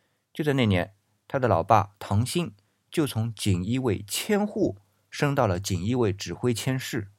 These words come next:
我们自己比对一下啊，就知道了。别说是唐贵妃了，就连以昌优身份入宫的李希儿，她的哥哥，也是一伶人啊，用现代话就是演员，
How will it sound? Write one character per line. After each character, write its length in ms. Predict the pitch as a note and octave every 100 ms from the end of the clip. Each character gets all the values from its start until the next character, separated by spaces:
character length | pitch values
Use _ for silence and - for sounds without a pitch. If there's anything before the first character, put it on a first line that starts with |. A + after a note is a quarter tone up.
| _ _ _ _ _ -
我 60 |
们 140 | G2 G2
自 100 | G#2
己 120 | F2+
比 120 | D2+
对 140 | E2+ D#2
一 20 |
下 140 | E2
啊， 180 | E2 - _ _ _ -
就 160 | F#2
知 140 | - F#2
道 140 | D#2+
了。 200 | C#2+ - _ _ _ _ - _ _ _ _ _ _
别 120 | A#2
说 200 | A#2 D3
是 200 | C#3+ A#2+
唐 360 | G2 - E2 F2
贵 160 | C#3+ G#2
妃 160 | D#2
了， 220 | - - _ _ _
就 240 | - G3 B2
连 260 | F2+ G2+
以 140 | G2 D#2
昌 440 | - - D#3+ D#3
优 340 | D#3 D3 D3
身 260 | - E3 D3
份 160 | D3 A2+
入 180 | C3+
宫 220 | G#2+ C3 B2
的 100 | F#2
李 220 | F2 D#2+
希 320 | - - E3
儿， 220 | - - _ _ _
她 140 | -
的 100 | A2
哥 160 | G#2 C#3+
哥， 200 | C3 - _ _ _ -
也 120 | G2+
是 140 | G#2
一 100 | C3+
伶 200 | G2+ F2+
人 160 | G2+ D#2+
啊， 220 | F2+ G2 _
用 100 | A2
现 140 | G#2 A2
代 100 | F#2+
话 180 | G2+
就 140 | F#2+ G2
是 200 | G2+ F2
演 260 | F2 D2 -
员， 360 | D#2 D#2 G#2+